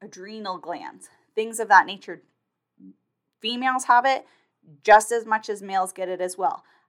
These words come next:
Hypo and hyperthyroidism, same thing. Females get it just like males have it.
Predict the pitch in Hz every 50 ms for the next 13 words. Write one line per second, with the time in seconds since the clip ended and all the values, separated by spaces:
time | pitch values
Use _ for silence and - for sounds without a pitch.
0 | _ _ - 196 185 180 - 202 202 214 214 220 214 196 - - 208 185 180 180
1 | - 196 196 196 - 226 233 262 262 254 214 202 185 175 165 147 - - _ _
2 | _ _ _ _ _ _ - - - - 202 180 180 190 208 196 - - 240 254
3 | 277 262 208 147 - 170 _ _ _ _ _ _ _ _ _ _ - 165 156 -
4 | _ - 196 196 190 196 208 220 233 226 - 196 175 190 220 220 - - 175 170
5 | - - 208 208 202 196 208 214 240 262 269 277 277 - - - 160 127 - 92
6 | 85 -